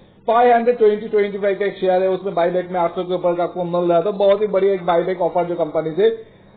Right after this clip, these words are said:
यहाँ पे देखने को मिल रहा है। तो चलिए यहाँ पे अभी बाईबैक को लेके क्या update आया है, कब तक वो, तो दोस्तों हम लोगों ने अभी देखा है कि company के बारे में देखा, company का financial information देखा है, company का, अ, जो है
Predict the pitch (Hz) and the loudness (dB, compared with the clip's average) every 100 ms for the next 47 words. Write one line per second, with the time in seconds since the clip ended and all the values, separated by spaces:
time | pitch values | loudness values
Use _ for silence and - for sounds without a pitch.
0 | - 185 185 233 190 175 175 208 247 - | 0 2 4 2 2 0 0 2 2 -2
1 | - 214 226 247 240 220 190 180 175 151 | -16 -10 0 6 6 6 4 4 4 2
2 | 220 240 269 285 254 269 - - 202 226 | 2 2 4 4 4 4 2 -4 -2 0
3 | 175 165 202 262 254 240 233 214 202 208 | 0 2 2 4 2 4 4 4 2 0
4 | 196 185 170 196 190 185 180 165 208 185 | 0 0 0 0 2 2 0 -4 -4 -2
5 | 190 202 240 262 208 214 220 269 220 233 | 0 4 4 4 2 2 4 4 4 2
6 | 247 240 208 180 165 175 214 226 220 233 | 2 0 0 -2 -2 2 4 4 2 0
7 | 233 226 285 285 269 254 220 208 208 190 | -2 0 2 0 4 4 4 2 0 -2
8 | 196 190 170 202 208 233 202 190 202 202 | -2 -2 -2 -2 -2 -2 -2 -2 -2 -2
9 | 180 190 185 185 202 160 160 185 185 180 | -2 -2 -2 -2 -2 -2 2 4 4 2
10 | 165 180 180 190 180 180 175 175 160 180 | -2 -2 -2 0 0 2 0 0 0 0
11 | 175 175 | 0 -2